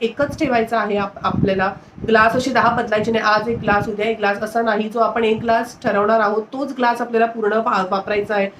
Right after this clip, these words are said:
तो मग पुन्हा जेवणासाठी किंवा अजून कुठल्याही कामासाठी तो पेला परत यूज नाही करायचा. त्याच्यानंतर आपल्याला, अ, जर आपल्या बाहेरच्या लोकांकडे आपण करणार असू, तर ते चालणार नाही. ती जी सेवा आहे, ती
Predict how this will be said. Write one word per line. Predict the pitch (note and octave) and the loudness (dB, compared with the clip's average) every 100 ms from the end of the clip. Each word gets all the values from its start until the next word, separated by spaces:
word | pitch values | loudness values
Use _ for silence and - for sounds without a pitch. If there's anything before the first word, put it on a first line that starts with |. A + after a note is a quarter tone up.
| - - C4 | -20 -4 2
तो | B3 | 4
मग | C4+ C#4 | 4 4
पुन्हा | B3+ A#3 B3 B3+ - - - - - - - - - - | 2 4 4 2 -4 -16 -20 -20 -20 -20 -20 -20 -10 -2
जेवणासाठी | B3+ A3+ G#3+ A#3 A#3 G#3+ | 4 4 6 4 0 -2
किंवा | G#3+ A3 | 0 2
अजून | A3 G3+ B3 | 2 2 -4
कुठल्याही | A#3 A3 B3 | -4 -2 0
कामासाठी | D4 B3+ A#3+ A#3+ A3+ | -2 -2 -2 -2 -4
तो | A#3+ | -4
पेला | B3 G#3 | -2 -2
परत | G#3+ A3+ | 0 -2
यूज | A3+ G#3+ G#3+ | 0 -4 -2
नाही | G3+ G#3 | -2 0
करायचा. | C4 A3 F#3+ F#3 F#3 - - - - - - - | 0 -2 -2 -4 -6 -8 -20 -20 -20 -20 -20 -16
त्याच्यानंतर | - A#3 A3+ C#4 D4 A#3 A#3 | -2 0 2 2 0 0 0
आपल्याला, | A3 A3 A3+ G#3 A#3 - - - | 0 0 2 2 0 -6 -20 -4
अ, | G#3+ G#3 | 0 2
जर | A#3+ | 2
आपल्या | C4+ C4+ B3+ | 0 0 0
बाहेरच्या | A3+ G#3+ A#3+ | 2 2 0
लोकांकडे | C4+ B3 B3 B3 B3 | 0 0 -2 -2 -2
आपण | A#3 B3 | -2 -2
करणार | A#3 G#3+ A3 | 0 2 4
असू, | G#3+ - G#3+ | 2 0 -4
तर | A3+ | -4
ते | A3+ A#3+ | -4 -2
चालणार | A#3 G3+ G3 G#3+ | 0 2 2 0
नाही. | G#3+ G3+ G3+ G#3 F#3+ | 0 0 -2 -6 -6
ती | A3+ G#3+ | -6 -4
जी | A#3 | -6
सेवा | A#3+ G#3 G#3+ | -2 0 2
आहे, | G3+ G3+ G#3 | 2 2 0
ती | G#3+ | -2